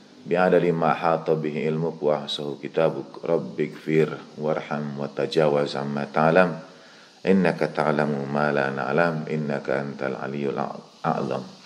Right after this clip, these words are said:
Wala hawla wala quwwata illa billahil aliyyil azim. Hasbunallah wa ni'mal wakil, ni'mal maula wa ni'man nasir. Alhamdulillah rabbil alamin. Teriring syukur kehadirat Allah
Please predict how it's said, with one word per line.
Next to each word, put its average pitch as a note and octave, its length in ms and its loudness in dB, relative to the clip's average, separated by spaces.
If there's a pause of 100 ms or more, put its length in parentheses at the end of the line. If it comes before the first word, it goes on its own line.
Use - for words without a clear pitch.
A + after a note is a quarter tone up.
(1300)
Wala D#2+ 240 10
hawla G2 260 12
wala F#2 200 12 (100)
quwwata G#2 400 8
illa F#2 240 6
billahil E2+ 480 2
aliyyil D2+ 320 2
azim. F2+ 480 0
Hasbunallah D2+ 720 -4 (100)
wa D2+ 80 -2
ni'mal C#2 400 -8
wakil, F2+ 640 -8
ni'mal C2+ 400 -8
maula C#2 760 -2
wa B1 140 -10
ni'man C2 460 -10 (420)
nasir. G#1+ 400 -10 (1500)
Alhamdulillah G#2 720 8
rabbil F2+ 160 6
alamin. F#2+ 600 2 (360)
Teriring E2+ 640 4
syukur F2 400 2
kehadirat D#2+ 400 8
Allah E2+ 260 6